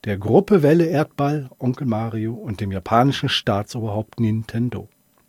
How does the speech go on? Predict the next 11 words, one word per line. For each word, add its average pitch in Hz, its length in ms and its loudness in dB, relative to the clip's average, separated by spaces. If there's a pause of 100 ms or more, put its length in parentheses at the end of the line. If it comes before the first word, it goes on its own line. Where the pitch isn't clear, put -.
(920)
Dem 160 100 10
Geschichtenerzähler 139 800 6
Al-Mustafa 160 640 4
Kiril. 104 500 0 (1040)
Dem 113 180 0
kongenialen 185 800 6
Verfechter 147 580 -2
deutscher 127 380 0
Sprachgewalten 127 1040 0
Ecki - 300 -6
Stieg. - 420 -8